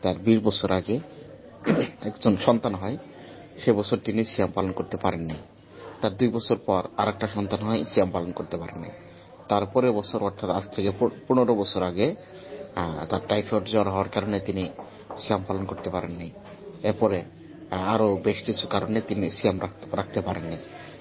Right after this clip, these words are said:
এখন তিনি সেই সিয়ামগুলো রাখতে চান, তিনি রাখতে পারবেন কিনা, এক্ষেত্রে শরিয়া বিধান কি?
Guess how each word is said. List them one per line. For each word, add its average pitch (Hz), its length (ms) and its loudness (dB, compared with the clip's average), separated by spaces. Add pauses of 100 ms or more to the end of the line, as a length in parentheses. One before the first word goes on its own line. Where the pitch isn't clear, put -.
(160)
এখন 135 260 4
তিনি 131 220 4
সেই 120 180 4
সিয়ামগুলো 113 480 4
রাখতে 101 320 0
চান, 92 260 -2 (560)
তিনি 113 160 8
রাখতে 101 280 2
পারবেন 101 340 -2
কিনা, 120 200 2
এক্ষেত্রে 107 300 0
শরিয়া 101 400 0
বিধান 92 280 -4
কি? - 160 -8